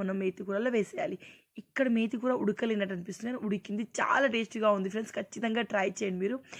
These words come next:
నేను ఇది చేసేటప్పుడు ఎప్పుడు చూడలేదు, so ఫస్ట్ టైమ్ డిఫరెంట్గా అనిపించింది కాబట్టి మీతో షేర్ చేశాను. చాలాసార్లు తిన్నాను కానీ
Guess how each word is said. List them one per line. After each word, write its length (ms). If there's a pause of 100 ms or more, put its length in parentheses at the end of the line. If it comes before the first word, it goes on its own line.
(160)
నేను 160
ఇది 160
చేసేటప్పుడు 500
ఎప్పుడు 280
చూడలేదు, 360
so 160
ఫస్ట్ 240
టైమ్ 180
డిఫరెంట్గా 380
అనిపించింది 340
కాబట్టి 220
మీతో 220
షేర్ 260
చేశాను. 320 (560)
చాలాసార్లు 420
తిన్నాను 400
కానీ 140